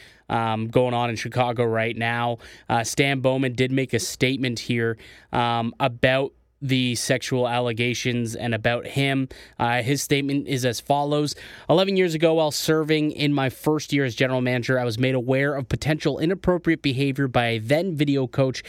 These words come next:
involving a player. I promptly reported the matter to the then president and C E O, John McDonough, who committed to handling the matter. I learned this year that the inappropriate behavior involved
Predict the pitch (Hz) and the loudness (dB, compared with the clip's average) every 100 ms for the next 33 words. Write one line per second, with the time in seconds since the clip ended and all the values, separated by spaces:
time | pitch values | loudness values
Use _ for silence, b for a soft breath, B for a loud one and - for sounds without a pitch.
0 | B B 139 123 120 123 117 113 - 143 | B B 0 2 2 2 0 0 -2 0
1 | 151 127 104 113 - 143 139 147 143 123 | 2 2 0 -2 -2 0 0 0 -2 -2
2 | - 143 139 131 120 123 127 127 - B | 0 0 0 0 0 0 0 -2 -6 B
3 | B - 180 220 220 220 196 135 170 202 | B -2 2 2 2 0 0 2 2 2
4 | 208 - 170 151 147 151 143 - 139 123 | -2 2 2 2 0 0 -2 -2 -2 -2
5 | - 165 156 151 160 139 127 143 B B | -2 -2 0 2 4 2 0 -4 B B
6 | 123 110 104 101 151 147 131 143 B B | 0 0 -2 2 2 2 0 -4 B B
7 | B 147 147 139 143 160 185 185 - - | B 2 2 2 0 2 2 2 -2 -2
8 | 160 135 - 180 196 214 208 208 151 151 | -2 -2 -2 0 2 2 0 0 0 2
9 | 147 135 104 113 B B B 113 117 127 | 2 0 -2 -8 B B B 2 2 2
10 | 147 143 - 117 143 175 - 185 165 165 | 0 -2 -6 -2 0 0 -2 2 2 2
11 | 160 139 - 123 139 165 180 170 165 151 | 0 -2 -2 -2 -2 0 0 2 0 0
12 | 147 147 147 147 131 135 127 127 135 139 | 0 0 0 0 0 -2 2 2 2 0
13 | 131 | -2